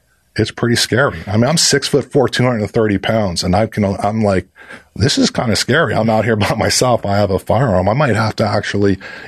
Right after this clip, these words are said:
use it." And that's, you know, in my head, I'm like, "Man, I ho-, hope that situation never comes about." But you, you almost wonder, like, "Man, are you ready for this? <laughs> Are you, are you ready to go out there and take that car and take on that responsibility?"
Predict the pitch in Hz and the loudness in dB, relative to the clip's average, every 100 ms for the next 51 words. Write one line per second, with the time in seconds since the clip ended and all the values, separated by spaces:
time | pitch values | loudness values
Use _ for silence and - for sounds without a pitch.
0 | - 90 165 160 - _ _ _ _ _ | 2 4 6 4 -2 _ _ _ _ _
1 | _ _ _ - 107 104 98 - _ _ | _ _ _ -4 0 0 0 -2 _ _
2 | _ - 104 110 - _ _ _ - 95 | _ 0 2 2 -4 _ _ _ 0 2
3 | 92 98 101 110 131 123 107 101 95 101 | 2 2 2 2 2 2 0 0 -2 0
4 | 104 98 87 101 - 104 110 104 101 - | 0 0 0 -2 0 0 0 0 0 -2
5 | - 104 98 - 98 95 95 - 98 95 | 0 0 0 0 0 2 0 0 -2 0
6 | 113 147 - - _ _ _ _ - _ | 0 0 -2 -20 _ _ _ _ -20 _
7 | _ - 104 95 - _ _ _ _ _ | _ 0 2 2 -2 _ _ _ _ _
8 | - _ _ _ - 101 - 123 131 131 | -20 _ _ _ 0 0 2 2 2 2
9 | 123 - 131 120 110 - 127 110 120 95 | 2 2 2 2 0 0 0 0 0 2
10 | 98 131 - 160 165 - - - 110 - | 2 2 0 2 2 0 -6 -6 -4 -2
11 | - - 117 - - 131 131 95 101 110 | -2 0 0 -2 0 2 2 4 4 4
12 | 135 113 101 101 113 113 117 107 90 87 | 2 2 2 2 0 -4 0 0 0 -4
13 | - - - 104 98 104 104 95 - 101 | -2 -2 0 -2 0 0 2 0 0 -2
14 | 101 98 98 95 - 98 - 87 87 92 | 0 0 0 -2 0 -2 0 2 2 2
15 | 110 | 0